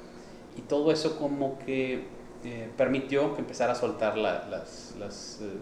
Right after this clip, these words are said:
todas estas ataduras que te digo que, que, que, que traía, pero pues muy lentamente también.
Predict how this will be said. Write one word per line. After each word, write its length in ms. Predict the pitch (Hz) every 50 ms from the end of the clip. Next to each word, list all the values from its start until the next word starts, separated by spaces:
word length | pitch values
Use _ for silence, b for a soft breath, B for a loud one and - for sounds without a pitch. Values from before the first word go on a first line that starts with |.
| -
todas 200 | - 113 131 127
estas 220 | - - 151 147 -
ataduras 380 | 147 - 123 156 202 247 185
que 80 | - -
te 120 | - -
digo 140 | 82 92 - -
que, 180 | 131 123 113 -
que, 220 | - 110 101 -
que, 260 | - 101 95 95 - -
que 100 | - 110
traía, 480 | - - 127 110 113 117 123 151 196 202
pero 160 | - - - -
pues 140 | - -
muy 160 | 139 131 143 151
lentamente 500 | 143 143 - - 147 156 190 190 196 -
también. 340 | - - - - - -